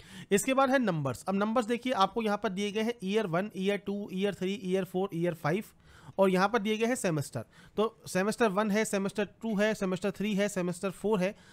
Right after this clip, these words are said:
आपके जो भी नंबर्स यहाँ पर है उसके according आप यहाँ पर जानकारी प्रोवाइड कर सकते हैं। अब यहाँ पर देखिए फ्रेंड जो ईयर वाला सेक्शन है यहाँ पर मार्क्स ऑब्टेन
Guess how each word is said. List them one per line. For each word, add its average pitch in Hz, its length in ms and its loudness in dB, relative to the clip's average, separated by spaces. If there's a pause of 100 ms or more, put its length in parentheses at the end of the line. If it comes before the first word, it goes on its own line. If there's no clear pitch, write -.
(200)
आपके 196 320 4
जो 185 180 0
भी 233 160 0
नंबर्स 190 500 2
यहाँ 190 240 2
पर 202 80 2
है 202 120 0
उसके 214 240 -4
according 175 340 -2
आप 170 180 0
यहाँ 165 160 0
पर 180 140 -4
जानकारी 151 400 -2
प्रोवाइड 147 320 -6
कर 147 140 -6
सकते 120 260 -8
हैं। 113 180 -4 (580)
अब 190 120 6
यहाँ 190 180 6
पर 269 120 2
देखिए 254 240 -2
फ्रेंड 254 180 -2
जो 262 180 -4
ईयर 226 220 2
वाला 254 200 0
सेक्शन 220 360 -2
है 247 80 0
यहाँ 202 180 0
पर 233 120 -2
मार्क्स 196 460 0
ऑब्टेन 190 420 0